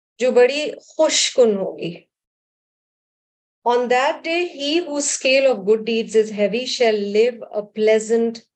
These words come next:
luxurious life۔ زندگی تو ہوگی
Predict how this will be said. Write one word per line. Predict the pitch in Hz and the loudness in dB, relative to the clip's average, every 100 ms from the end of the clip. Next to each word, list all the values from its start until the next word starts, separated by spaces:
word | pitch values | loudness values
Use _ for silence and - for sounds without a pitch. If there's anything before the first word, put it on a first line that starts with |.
| - | -4
luxurious | 202 185 175 202 208 208 208 214 208 - _ _ _ _ 196 | -2 -2 -2 0 0 0 -2 -2 -6 -16 _ _ _ _ -6
life۔ | 190 175 165 165 - _ _ | -4 -4 -10 -14 -20 _ _
زندگی | 202 226 233 247 294 320 320 | -2 0 2 0 0 -2 -2
تو | |
ہوگی | 320 302 277 262 269 277 | 0 2 0 -2 -10 -12